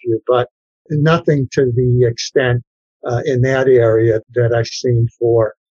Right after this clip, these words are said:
the traditional transfusion medicine type of,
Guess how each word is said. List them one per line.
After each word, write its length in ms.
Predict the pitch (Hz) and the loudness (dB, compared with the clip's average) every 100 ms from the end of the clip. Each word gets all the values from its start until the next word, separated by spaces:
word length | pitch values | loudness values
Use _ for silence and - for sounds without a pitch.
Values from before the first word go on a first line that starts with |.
| _ | _
the 360 | 127 120 113 107 | -8 -4 -4 -4
traditional 680 | - 123 135 120 120 110 98 - - | -4 0 0 0 -2 -2 -4 -8 -10
transfusion 580 | 135 120 - 123 117 107 | -6 -6 -4 -4 -4 -4
medicine 480 | 113 117 117 113 104 _ _ | -2 -2 -4 -8 -14 _ _
type 220 | - 113 - _ _ | -2 -2 -4 _ _
of, 220 | 113 104 | -4 -4